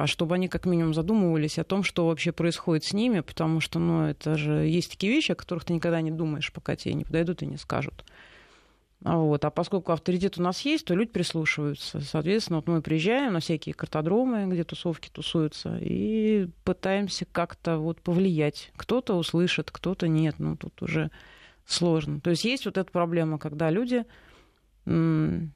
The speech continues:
не до конца понимают, что им необходимо что-то узнать, они считают, что и так сойдет, все хорошо.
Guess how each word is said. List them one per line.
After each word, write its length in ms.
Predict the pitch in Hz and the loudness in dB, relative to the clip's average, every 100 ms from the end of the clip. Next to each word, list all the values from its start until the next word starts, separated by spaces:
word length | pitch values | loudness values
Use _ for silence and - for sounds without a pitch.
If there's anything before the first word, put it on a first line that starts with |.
| _ | _
не 300 | 175 202 220 | 2 4 4
до 100 | 175 | 2
конца 300 | 180 180 180 | 0 0 -2
понимают, 420 | - 170 226 254 | 0 0 0 0
что 180 | - 170 | 0 2
им 140 | 190 | 2
необходимо 640 | 175 156 170 160 196 196 165 | 2 0 -2 0 0 2 0
что-то 340 | - 170 - | 0 -2 0
узнать, 360 | 156 165 226 - | 0 2 0 0
они 160 | 160 170 | -2 0
считают, 320 | - 156 151 | 0 0 -2
что 260 | - - | -4 -2
и 140 | - - | -2 -2
так 340 | - - - - - | -2 -4 -8 -20 -12
сойдет, 480 | - 160 151 143 - - _ | -2 -2 0 -4 -10 -20 _
все 160 | - 165 | -6 -4
хорошо. 440 | - 151 143 - | -2 -4 -2 -6